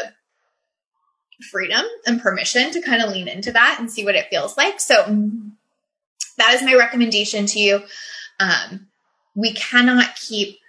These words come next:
using the big vision to bypass all of the steps. And almost a hundred times out of a hundred, when we're doing that, it's because we don't wanna look at the actual stuff that's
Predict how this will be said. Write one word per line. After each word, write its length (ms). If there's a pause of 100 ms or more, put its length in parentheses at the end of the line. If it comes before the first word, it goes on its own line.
(420)
using 460
the 100
big 260
vision 540
to 200
bypass 1000 (760)
all 240
of 60
the 120
steps. 440 (400)
And 340
almost 340
a 40
hundred 340
times 260
out 120
of 80
a 60
hundred, 460
when 100
we're 200
doing 380
that, 240
it's 120
because 240
we 160
don't 340
wanna 240
look 420
at 140
the 60 (220)
actual 320
stuff 440 (460)
that's 240